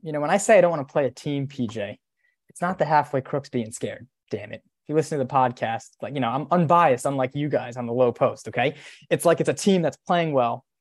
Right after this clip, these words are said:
that a good team wouldn't wanna play. All right? And that's, that's where it ends. That's where that conversation ends. I get the last word on the post game. They always get the last word on the podcast, and it sucks.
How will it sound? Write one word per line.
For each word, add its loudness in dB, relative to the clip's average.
that -2
a -4
good 2
team -2
wouldn't 0
wanna -8
play. -14
All -2
right? 2
And -2
that's, 0
that's -4
where 4
it 2
ends. -4
That's -6
where 2
that 2
conversation -2
ends. -12
I 4
get 6
the 2
last 6
word 4
on 2
the -2
post 2
game. -2
They 2
always -2
get -14
the -18
last -8
word -10
on -10
the -14
podcast, -6
and -2
it -8
sucks. -2